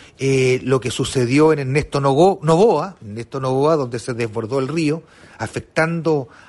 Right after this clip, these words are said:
a las familias que viven en el sector. Ya en estos momentos los equipos municipales, el segundo turno, se está trasladando al lugar para lograr la canalización y entubar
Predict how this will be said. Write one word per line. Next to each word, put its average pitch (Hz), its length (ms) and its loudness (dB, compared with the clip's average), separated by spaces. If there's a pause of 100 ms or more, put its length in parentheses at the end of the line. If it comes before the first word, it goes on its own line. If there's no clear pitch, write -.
a 110 100 -4
las 110 140 -4
familias 170 560 -2
que 143 100 -2
viven 151 260 -2
en 139 100 -6
el 131 100 -8
sector. 160 560 0 (600)
Ya 143 380 0
en 151 100 -4
estos 143 280 -4
momentos 151 500 -2
los 131 140 0
equipos 135 320 -4
municipales, 131 960 -2 (140)
el 110 100 -14
segundo 135 500 -2
turno, 175 300 4
se 147 140 -6
está 135 180 -2
trasladando 131 460 0
al 120 80 -2
lugar 120 340 0
para 147 180 -4
lograr 131 300 0
la 139 140 -2
canalización 120 840 -4 (260)
y 127 120 -4
entubar 139 580 2